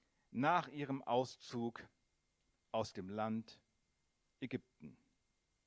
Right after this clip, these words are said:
Amen. Nehmt gerne Platz. Das ist ein Vers.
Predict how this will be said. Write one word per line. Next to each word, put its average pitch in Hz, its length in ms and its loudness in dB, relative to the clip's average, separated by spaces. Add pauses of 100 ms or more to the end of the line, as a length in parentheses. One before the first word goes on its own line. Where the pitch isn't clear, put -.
(640)
Amen. 127 500 4 (800)
Nehmt 202 240 -10
gerne 151 240 -4
Platz. - 500 -8 (4000)
Das 170 140 -2
ist 226 40 0
ein 202 100 4
Vers. - 580 2